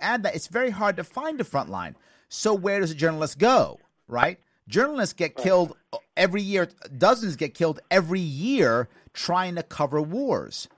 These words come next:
Speaker 1: So what should journalists be doing? Why can't journalists also have satellites? Why can't journalists also have drones? Of course they should. Now, if we're not just blowing everything up,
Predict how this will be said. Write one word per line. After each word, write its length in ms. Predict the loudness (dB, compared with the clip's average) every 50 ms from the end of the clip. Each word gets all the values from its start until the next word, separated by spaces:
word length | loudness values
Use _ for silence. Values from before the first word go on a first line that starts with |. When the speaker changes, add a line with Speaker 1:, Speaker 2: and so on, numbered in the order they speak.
| _ _ _ _ _ -10
Speaker 1:
So 200 | -4 0 0 0
what 280 | 2 2 0 0 0
should 100 | -2 -6
journalists 320 | -4 -2 -2 -2 -2 -4 -6
be 80 | -6
doing? 400 | -4 -2 -2 -2 -2 -4 -8 -14 _ _ _ _ _ _
Why 180 | -2 -2 -2 -2
can't 320 | -2 -2 -2 -2 -2 -2
journalists 380 | -2 -2 0 0 0 -2 -2 0
also 360 | 2 4 4 4 4 2 2
have 160 | 2 2 2
satellites? 560 | 2 0 0 0 0 -2 -6 -6 -8 -14 -20 -20 _ _ _ _
Why 200 | 0 2 2 2
can't 300 | 2 -2 -4 -4 -4 -4
journalists 360 | -4 -2 -2 -2 -2 -4 -2
also 300 | 2 2 2 4 4 4
have 120 | 4 4 4
drones? 520 | 4 2 2 2 2 -2 -6 -10 -14 -20 _ _ _ _ -4
Of 140 | -4 -4 -2
course 260 | 0 0 0 0 0
they 140 | -2 -4 -4
should. 340 | -4 -4 -6 -8 -8 -10 _ _ _ _ _ _ _ _ -4
Now, 160 | -2 2 2
if 120 | 2 0 0
we're 100 | 0 2
not 160 | 2 2 2
just 200 | 0 -4 -6 -4
blowing 400 | -2 0 0 2 2 0 -2 -4 -2
everything 540 | 0 0 2 2 0 -2 -2 -4 -4 -2 0
up, 280 | 2 2 2 2 0